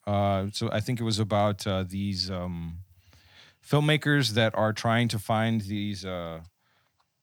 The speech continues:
like, lost paintings in this, in this abandoned mansion, and they go and they find ghosts and demons and sh-, and shit like that, and you're supposed to survive.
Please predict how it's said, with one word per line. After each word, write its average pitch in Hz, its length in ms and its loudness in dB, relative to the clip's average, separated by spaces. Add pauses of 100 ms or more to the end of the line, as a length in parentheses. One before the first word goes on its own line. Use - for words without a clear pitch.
(180)
like, 104 200 0 (440)
lost 127 300 2
paintings 139 640 2
in 110 220 -2
this, - 360 -2 (140)
in 113 80 -2
this 113 140 0
abandoned 113 440 0
mansion, 127 600 -2
and 110 120 -2
they 113 80 0
go 110 280 0
and 104 80 0
they 107 80 0
find 101 300 -2
ghosts 104 360 -2
and 95 100 -4
demons 104 340 -2
and 92 120 -4
sh-, - 200 -4
and 92 320 -6 (220)
shit - 220 -4
like 90 180 -2
that, 92 280 -2
and 90 160 -8
you're 87 80 -8
supposed - 340 -8
to - 60 0
survive. 123 440 4